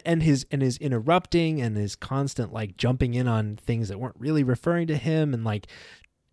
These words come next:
I thought that overall he came across a bit petulant, a bit like he was throwing a bit of a tantrum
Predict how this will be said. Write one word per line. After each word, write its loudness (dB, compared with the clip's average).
I 2
thought 4
that -2
overall 4
he -4
came -6
across -6
a -6
bit -4
petulant, -2
a -14
bit -6
like -4
he -2
was 0
throwing 6
a 8
bit 8
of 4
a 6
tantrum -2